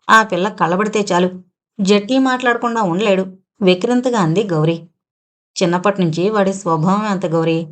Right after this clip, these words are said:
ఎవరైనా మంగళని ఏమైనంటే చితకతను వచ్చేవాడు. ఒక్కరితే ఉంటే తనే పోట్లాట ప్రారంభించేవాడు.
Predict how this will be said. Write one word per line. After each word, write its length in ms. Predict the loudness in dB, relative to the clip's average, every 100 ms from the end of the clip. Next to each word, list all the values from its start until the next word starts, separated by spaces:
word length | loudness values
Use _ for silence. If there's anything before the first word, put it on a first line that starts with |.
| 0
ఎవరైనా 460 | 2 2 0 -2
మంగళని 460 | 0 0 0 -2 -2
ఏమైనంటే 500 | -2 0 0 0 -2
చితకతను 520 | 0 0 0 0 -2
వచ్చేవాడు. 380 | 0 0 0 -2 -6 _ _ 2
ఒక్కరితే 400 | 2 4 -2 0
ఉంటే 360 | 0 0 -2 -2
తనే 280 | 0 0
పోట్లాట 580 | 0 0 0 0 -4 -2
ప్రారంభించేవాడు. 720 | 0 0 2 -2 -2 -2 -2